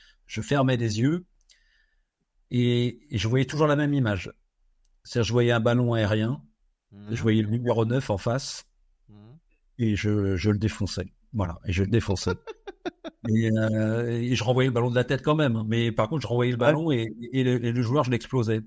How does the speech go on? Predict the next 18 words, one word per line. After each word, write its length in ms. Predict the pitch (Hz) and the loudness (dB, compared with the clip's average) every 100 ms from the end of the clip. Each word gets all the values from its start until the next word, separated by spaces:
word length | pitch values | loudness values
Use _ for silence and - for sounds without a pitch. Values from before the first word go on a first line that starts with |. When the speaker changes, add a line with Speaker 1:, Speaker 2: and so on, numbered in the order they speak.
| - | -4
Speaker 1:
Et, 280 | 107 110 110 | -4 -2 -2
et 20 | |
je, 380 | 98 117 110 104 | 0 0 0 0
ça 160 | 120 | -2
y 60 | 123 | -4
est, 20 | |
et, 420 | 117 110 104 - | -2 0 -2 -2
et 40 | 107 | 0
là, 100 | 131 | 0
c'est, 260 | 127 110 - | -2 -12 -12
ça 160 | - 113 | -2 0
y 60 | |
est, 40 | 113 | 0
pour 160 | 98 | -2
moi, 120 | 120 | 0
c'était 240 | 117 117 113 | 0 0 -2
parti, 320 | 110 - 107 | -2 -8 -16
quoi. 160 | - | -20